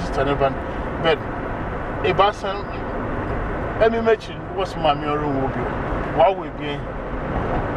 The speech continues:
Who, who are the do-, who are those doctors? No, no, no, no, no. They just say something to just discourage you. Not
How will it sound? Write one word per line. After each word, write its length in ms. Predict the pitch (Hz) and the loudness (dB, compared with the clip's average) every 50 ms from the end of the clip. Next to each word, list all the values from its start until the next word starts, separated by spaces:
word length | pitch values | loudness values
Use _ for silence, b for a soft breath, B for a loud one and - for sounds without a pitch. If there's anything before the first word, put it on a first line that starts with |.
| - - - - | -2 -2 0 0
Who, 100 | 233 269 294 294 240 | 2 2 4 2 2
who 240 | 175 - 208 233 262 269 262 226 | 2 2 2 4 6 8 8 8
are 100 | 170 160 | 6 6
the 80 | - - | 2 -2
do-, 220 | - 180 185 185 - - - | -2 0 0 0 -2 -2 -2
who 80 | - 226 247 208 | 0 4 6 6
are 120 | 170 151 | 6 4
those 260 | 156 160 175 170 160 - - | 2 -2 -4 -4 -6 -4 -2
doctors? 400 | 156 147 143 - 139 123 - - - - - - - | -2 -2 -2 -2 -4 -4 -2 -2 -2 -2 -2 2 4
No, 140 | 220 190 | 4 4
no, 120 | 170 165 165 | 4 2 0
no, 220 | 160 156 151 147 | 0 0 0 2
no, 340 | 143 147 143 143 143 139 135 | 2 2 2 4 4 4 2
no. 80 | 135 131 127 - - - - - - - - | 2 0 0 0 0 0 0 0 0 0 2
They 100 | 156 151 - | 2 2 4
just 220 | - 175 175 - - | 4 2 2 2 0
say 140 | - - 139 | 0 0 0
something 460 | - - 151 135 135 - - 139 131 | 2 2 2 2 2 2 2 2 2
to 760 | 135 139 - - - - - - - - - - - - - - - | 2 2 0 0 0 0 0 0 0 0 0 0 0 0 0 2 4
just 320 | - 226 - - - - - - - - - - - - - - - - - - - - 151 151 | 4 4 2 2 0 0 0 0 0 0 0 0 0 0 0 0 2 2 2 2 2 2 2 2
discourage 560 | 147 - - - 160 156 151 151 147 135 - | 2 2 4 4 4 4 4 4 2 0 0
you. 160 | - - 135 - - - - - - - - - - - - - - - - - - - - - - - - - - - - - - - - - - - - - - - - | 0 0 0 0 0 2 2 2 2 2 2 2 2 2 2 2 2 2 2 2 2 2 2 2 2 2 2 2 2 2 2 0 0 0 0 2 2 2 2 2 2 2 4
Not 180 | - 170 175 170 | 4 4 4 4